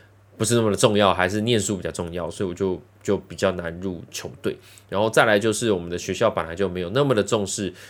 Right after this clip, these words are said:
球，篮球队这件事情。对，所以我当时就是在国高中的这个阶段，虽然很爱打，但是就没有机会就是真的有正-，正式的训练。但是我就觉得说，啊，真的以前真的是还蛮想要有这样子的一个正式训练的，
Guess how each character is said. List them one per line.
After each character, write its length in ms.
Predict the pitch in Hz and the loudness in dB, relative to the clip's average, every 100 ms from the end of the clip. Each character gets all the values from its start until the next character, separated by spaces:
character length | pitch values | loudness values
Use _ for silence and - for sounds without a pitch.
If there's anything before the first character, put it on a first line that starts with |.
| - | -14
球， 280 | - 92 90 - | -6 -4 -6 0
篮 260 | 98 98 | 2 2
球 260 | 120 107 87 | 0 -2 -2
队 200 | 95 92 | -2 -2
这 100 | 85 | -4
件 200 | 85 85 | -10 -8
事 220 | - 92 | -8 -10
情。 200 | 73 - - _ - - | -10 -14 -18 _ -20 -14
对， 140 | - | -14
所 160 | - 110 | -4 -2
以 60 | |
我 80 | 101 | -2
当 220 | 87 110 | -2 -4
时 140 | 107 90 | -4 -4
就 100 | 101 | -4
是 80 | 95 | 2
在 140 | 104 | 0
国 180 | - 90 | 2 0
高 160 | 92 | 2
中 180 | 92 92 | 0 -4
的 100 | 90 | -8
这 180 | 85 101 | -10 -10
个 60 | 90 | -10
阶 180 | - 87 | -6 -4
段， 180 | 90 85 - - - | -4 -6 -12 -20 -10
虽 120 | - | 4
然 120 | 180 117 | 6 8
很 40 | |
爱 120 | 139 | 6
打， 200 | 107 - - - | 4 -2 -10 -6
但 120 | 117 | 0
是 80 | 117 | 2
就 120 | 113 | 2
没 100 | 101 | 2
有 160 | 98 90 | 0 -2
机 220 | 85 101 | -2 -4
会 180 | 98 98 | 0 0
就 120 | 92 | 0
是 60 | 90 | -4
真 140 | 92 | -4
的 80 | 87 | -4
有 140 | 82 | -6
正-， 240 | 78 92 85 | -6 -6 -6
正 180 | - 95 | -4 -4
式 140 | - | -4
的 100 | 82 | -6
训 280 | 80 - 82 | -8 -8 -8
练。 120 | 82 101 | -6 -2
但 100 | 98 | -2
是 120 | 101 | -2
我 120 | 90 | -2
就 80 | 95 | -4
觉 160 | 95 | -4
得 140 | 82 82 | -6 -6
说， 100 | 92 | -6
啊， 100 | - - - | -6 -10 -10
真 140 | 98 | -8
的 120 | 92 | -6
以 100 | 73 | -8
前 180 | - 87 | -8 -8
真 120 | 95 | -6
的 80 | 92 | -6
是 140 | 90 | -8
还 120 | 85 80 | -8 -8
蛮 160 | 80 | -10
想 140 | 87 80 | -12 -10
要 80 | |
有 100 | 76 | -10
这 80 | - | -10
样 80 | 78 | -12
子 100 | 80 | -10
的 60 | 62 | -12
一 40 | |
个 80 | 64 | -10
正 200 | - 87 | -8 -8
式 80 | 85 | -8
训 200 | 80 80 | -12 -12
练 160 | 78 71 | -12 -10
的， 160 | 58 | -12